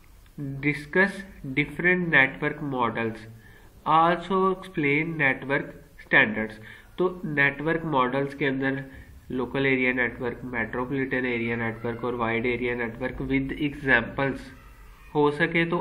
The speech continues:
आप internet से search करके इनकी अगर कोई diagram मिल जाती है तो वो भी आप करें कि इनको किस तरह से जोड़ा जाता है, स्विचेस कैसे लगाए जाते हैं इनके दरमियान,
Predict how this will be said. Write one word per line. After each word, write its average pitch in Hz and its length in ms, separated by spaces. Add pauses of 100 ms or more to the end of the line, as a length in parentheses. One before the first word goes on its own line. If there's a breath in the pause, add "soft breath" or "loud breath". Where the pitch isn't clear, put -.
आप 123 200
internet 131 500
से 143 120
search 127 300
करके 120 440
इनकी 117 300
अगर 123 200
कोई 123 220 (180)
diagram 120 460 (100)
मिल 107 180
जाती 107 320
है 110 120
तो 123 100
वो 120 160
भी 123 200
आप 123 300 (400 loud breath)
करें 127 400
कि 139 160
इनको 135 260
किस 131 280
तरह 127 340
से 135 140
जोड़ा 117 280
जाता 117 260
है, 135 60
स्विचेस 139 420
कैसे 135 300
लगाए 131 220
जाते 120 260
हैं 127 160
इनके 123 180
दरमियान, 123 600